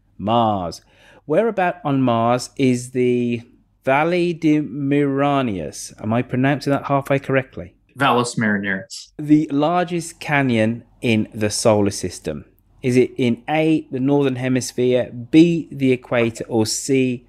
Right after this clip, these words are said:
Speaker 1: the southern pole? Here we go. You and I, uh, a double act on this one, uh, Ian, right? So you jump in. <laughs> Whereabout on Mars is the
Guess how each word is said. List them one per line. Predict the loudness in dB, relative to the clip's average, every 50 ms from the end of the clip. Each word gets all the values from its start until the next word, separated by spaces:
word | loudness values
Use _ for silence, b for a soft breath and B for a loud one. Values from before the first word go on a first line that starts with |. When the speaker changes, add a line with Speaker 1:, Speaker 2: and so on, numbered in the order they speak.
| _ -8
Speaker 1:
the | -6 -4
southern | 0 4 4 4 4 4 0 -4 -4
pole? | -2 0 2 2 2 0 -4 -10 -16 -20 _ _ _ _ _ _
Here | -4 0 0
we | 0 0
go. | 0 0 0 0 -2 -2 -4
You | -2 -2 0
and | 0 2
I, | 2 2 0 0 -2 -2
uh, | -2 0 2 2 2 0
a | -2
double | 0 0 0 2 2 2
act | 0 0 -2 -6 -6
on | -6 -6
this | -6 -8 -10 -10
one, | -8 -8 -8 -8 -10 -14 -14 -12
uh, | -10 -8 -8 -10 -10 -8 -4
Ian, | -2 -2 -2 -2 -4 -6 -8
right? | -4 -2 0 0 0 -2 -4 -8 -8
So | -6 -4
you | -2 0 0 0
jump | 0 0 -2 -2 -2 -2 0
in. | 2 2 2 0 -2 -6 b b b b b b b b
<laughs> | -6 -4 -4 -4 -6 -10 -14 -14 -6
Whereabout | 0 2 4 4 4 2 -2 -6 -6 -6 -4 0 0 2 2 2 0 -2 -4 -4
on | -2 0 0 2 2
Mars | 0 2 2 2 0 -2 -2 -2
is | 0 0 0 0 -2 -4 0
the | 2 2 2 2 0 -2 -4 -6